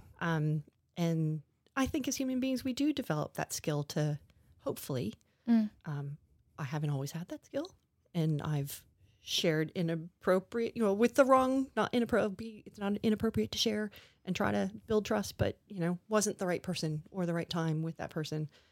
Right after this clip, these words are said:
Speaker 1: and you get hurt.
Speaker 2: And I think it's
Speaker 1: So that
Speaker 2: actually
Speaker 1: wall gets even bigger and stronger.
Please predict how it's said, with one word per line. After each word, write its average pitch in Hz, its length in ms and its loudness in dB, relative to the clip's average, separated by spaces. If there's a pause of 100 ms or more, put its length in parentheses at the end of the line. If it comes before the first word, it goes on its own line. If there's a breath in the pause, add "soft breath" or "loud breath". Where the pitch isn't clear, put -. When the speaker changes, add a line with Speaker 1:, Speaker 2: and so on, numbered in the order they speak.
(140)
Speaker 1:
and 311 100 0
you 320 80 0
get 330 120 -2
hurt. - 240 -2 (380)
Speaker 2:
And 269 80 4
I 285 100 6
think 285 140 2
it's 294 80 0
Speaker 1:
So 294 80 4
that - 60 4
Speaker 2:
actually 311 140 4
Speaker 1:
wall 320 100 6
gets 349 180 4
even 392 240 6
bigger 415 260 10
and 427 100 6
stronger. 480 680 10